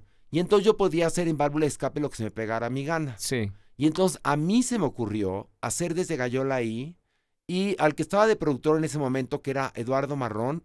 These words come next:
Speaker 1: le daba igual, no le importaba. Yo sacaba escenografías viejas de Televisa Chapultepec,
Speaker 2: <laughs>
Speaker 1: poníamos vestuario nuestro,
Speaker 2: Sí.
Speaker 1: este, yo compraba cosas para, para comer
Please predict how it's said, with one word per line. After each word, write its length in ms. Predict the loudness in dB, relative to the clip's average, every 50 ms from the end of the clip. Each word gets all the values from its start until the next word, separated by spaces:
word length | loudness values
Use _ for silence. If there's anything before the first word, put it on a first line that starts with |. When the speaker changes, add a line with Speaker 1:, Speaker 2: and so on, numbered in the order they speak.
| _ -8
Speaker 1:
le 140 | -4 -2
daba 200 | -2 -2 -2 -2
igual, 600 | -4 -4 0 0 2 2 2 0 -2 -4 -6 -8 _
no 160 | -6 -4 -4
le 60 | -4
importaba. 560 | -4 -4 -4 -6 -2 0 0 0 0 0 -4 -6 -10 -20 -20 _ _ _
Yo 140 | -2 -2 0
sacaba 600 | 2 2 0 2 2 2 4 6 4 4 2 0 _
escenografías 760 | -6 -4 -2 -2 -2 -2 0 -2 -4 -2 -2 -2 -2 -2 -2
viejas 400 | -2 -2 -2 0 -2 -4 -4 -4
de 100 | -6 -6
Televisa 340 | -6 -6 -6 -4 -6 -6 -8
Chapultepec, 800 | -8 -8 -8 -10 -10 -8 -10 -10 -6 -4 -4 -4 -4 -6 -6 -4
Speaker 2:
<laughs> 340 | -2 -2 -2 -2 -6 -2 0
Speaker 1:
poníamos 460 | 0 2 2 2 2 2 2 2 0
vestuario 500 | -2 -2 0 2 4 4 6 6 4 4
nuestro, 800 | 4 4 4 4 2 2 0 -2 -2 0 4 4 4 4 4 0 -2 -6 -12 -16 -10 -6
Speaker 2:
Sí. 60 | -4
Speaker 1:
este, 560 | -2 2 2 2 2 0 -2 0 0 0 0
yo 220 | 0 0 0 0 2
compraba 420 | 0 -2 0 2 2 2 2 0
cosas 580 | 0 2 4 4 4 4 2 0 -2 -2 -2 -2
para, 240 | -2 -2 -2 -2
para 320 | -4 -6 _ -4 -4 -4 -4
comer 480 | -4 -4 -2 -2 0 0 -2 -2 -4